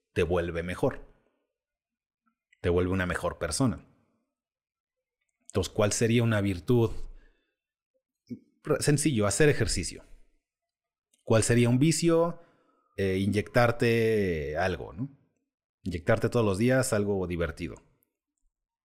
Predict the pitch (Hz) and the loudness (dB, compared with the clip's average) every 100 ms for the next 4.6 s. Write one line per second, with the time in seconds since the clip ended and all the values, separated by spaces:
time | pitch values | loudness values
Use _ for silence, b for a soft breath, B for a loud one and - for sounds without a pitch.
0 | _ _ _ _ - 92 87 104 98 - | _ _ _ _ -2 2 4 4 2 -2
1 | 80 - 80 87 98 87 117 131 151 165 | -6 -2 -2 -2 -2 0 2 4 4 4
2 | 120 127 - - _ _ _ 87 85 82 | 2 0 -6 -14 _ _ _ -4 -2 0
3 | 90 90 98 98 101 98 87 - 90 90 | 0 -2 -2 0 0 -2 -2 -4 -4 -2
4 | 90 101 101 104 - | -2 -2 -4 -6 -10